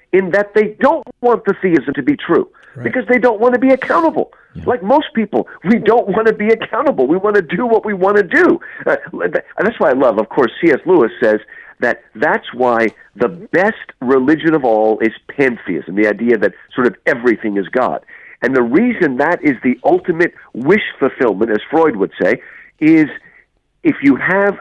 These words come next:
Speaker 1: a universe that's God, that means that when the sun is shining and everything's beautiful and you're all happy and you look up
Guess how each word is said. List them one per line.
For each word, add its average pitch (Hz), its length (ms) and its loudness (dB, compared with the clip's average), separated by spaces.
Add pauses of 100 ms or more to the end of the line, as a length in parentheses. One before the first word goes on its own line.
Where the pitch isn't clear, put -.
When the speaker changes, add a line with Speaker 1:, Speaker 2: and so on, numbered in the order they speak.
(160)
Speaker 1:
a 135 120 0
universe 127 580 0
that's 131 200 -4
God, 80 320 -2 (320)
that 208 320 -2
means 143 320 0 (260)
that 131 180 -2
when 127 160 0
the 113 100 0 (160)
sun 190 180 2
is 185 100 4 (160)
shining 170 500 2
and 139 80 4
everything's 175 500 0
beautiful 175 720 2
and 110 80 0
you're 110 160 2
all 185 200 4
happy 165 460 0
and 123 100 -2
you 107 120 0
look 185 260 0
up 170 220 0